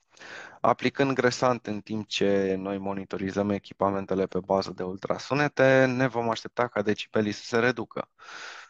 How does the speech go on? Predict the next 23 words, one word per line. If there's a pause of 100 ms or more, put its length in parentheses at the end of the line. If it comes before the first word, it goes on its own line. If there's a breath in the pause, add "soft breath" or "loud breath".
(140 loud breath)
Vom
aplica
un
soare
până
când
nivelul,
uh,
ultrasunetelor
nu
se
mai,
nu
se
mai
poate
reduce. (460 loud breath)
Iar
dacă
nivelul
în
decibeli
crește